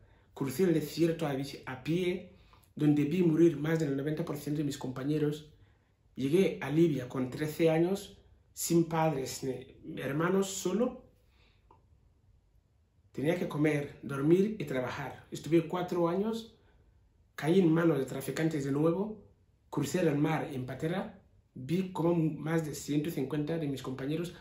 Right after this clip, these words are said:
ahogaban en el mar. Llegué a Barcelona en dos mil cinco, prácticamente analfabeto con diecisiete años. Con mucha lucha, con trabajo y esfuerzo, hoy, orgullosamente, os puedo mandar este mensaje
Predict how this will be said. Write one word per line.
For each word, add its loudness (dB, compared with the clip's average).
ahogaban -2
en -4
el -6
mar. -10
Llegué 0
a 4
Barcelona 0
en 2
dos -2
mil 2
cinco, -2
prácticamente -2
analfabeto -4
con 0
diecisiete -8
años. -12
Con 6
mucha 6
lucha, 0
con -2
trabajo -2
y -6
esfuerzo, 0
hoy, 4
orgullosamente, 6
os -6
puedo 0
mandar 0
este -6
mensaje -4